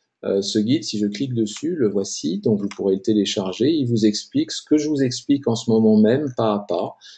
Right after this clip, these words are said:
les grandes étapes, et cetera. Ce guide, donc, vous résumera les étapes, même si vous recevrez mes diapositives, ma diapositive après et la vidéo après, mais il est très important de retrouver ce guide grâce à ce mail.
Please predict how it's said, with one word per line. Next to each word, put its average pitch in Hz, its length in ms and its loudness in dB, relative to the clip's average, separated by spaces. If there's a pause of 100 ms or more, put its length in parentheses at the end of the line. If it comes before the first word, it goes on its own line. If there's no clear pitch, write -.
(120)
les 104 140 4
grandes 117 340 4
étapes, 113 380 2
et 107 60 0
cetera. 104 500 -2 (520)
Ce - 140 0
guide, 113 540 2
donc, 107 240 4
vous 101 160 -2
résumera 113 500 2
les 98 160 2
étapes, 107 320 -2
même 107 180 4
si 101 220 -8
vous 95 100 -4
recevrez 104 680 0 (160)
mes 92 160 -2
diapositives, 90 800 -4
ma 98 160 2
diapositive 92 640 -2
après 127 480 -4
et 107 80 4
la 104 100 4
vidéo 98 540 0 (120)
après, - 480 -4 (380)
mais 101 140 2
il 98 100 4
est 95 260 4
très 98 200 -4
important 123 360 -2
de 120 60 -2
retrouver 98 380 -4
ce 104 120 -6
guide 110 220 -2
grâce 117 340 -4
à 101 60 0
ce - 160 -2
mail. 82 240 -4